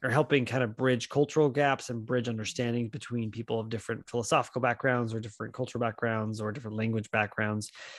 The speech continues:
So I've been able to, I've been blessed to live in a bunch of different places around the world, and I know several languages, and being able to kind of connect those, those bridges between different understandings,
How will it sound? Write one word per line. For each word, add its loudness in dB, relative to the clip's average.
So 4
I've 8
been 8
able 6
to, -8
I've 2
been 2
blessed 2
to -2
live 4
in 0
a 0
bunch -2
of -6
different -8
places 2
around 2
the 0
world, 4
and -2
I 0
know 0
several -2
languages, 2
and -2
being 4
able 2
to -8
kind -2
of -4
connect 2
those, 2
those 0
bridges 6
between 0
different 4
understandings, 2